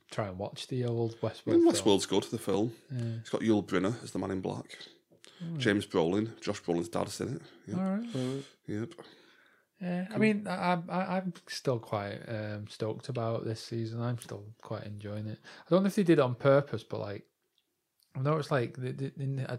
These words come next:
Speaker 1: this season in particular, they've got a lot of, like, strong women characters. I, d-, I don't know if
Speaker 2: Hmm.
Speaker 1: they're purposely putting them in there, but,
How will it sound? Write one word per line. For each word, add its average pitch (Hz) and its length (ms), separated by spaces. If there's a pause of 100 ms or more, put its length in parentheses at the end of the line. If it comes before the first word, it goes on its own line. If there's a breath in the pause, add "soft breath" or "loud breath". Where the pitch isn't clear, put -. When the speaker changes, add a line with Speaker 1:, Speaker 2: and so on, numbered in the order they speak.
(140)
Speaker 1:
this 135 200
season 123 340
in 117 60
particular, 139 320
they've 117 140
got 156 160
a 151 40
lot 143 160
of, 127 100
like, 117 340 (340 loud breath)
strong 104 520
women 135 320
characters. 143 640 (100)
I, 131 80
d-, 131 140
I 139 60
don't 160 180
know 165 80
if 151 40
Speaker 2:
Hmm. 143 240
Speaker 1:
they're - 40
purposely 131 500 (220)
putting 127 160
them 120 120
in 131 80
there, 107 160
but, 101 220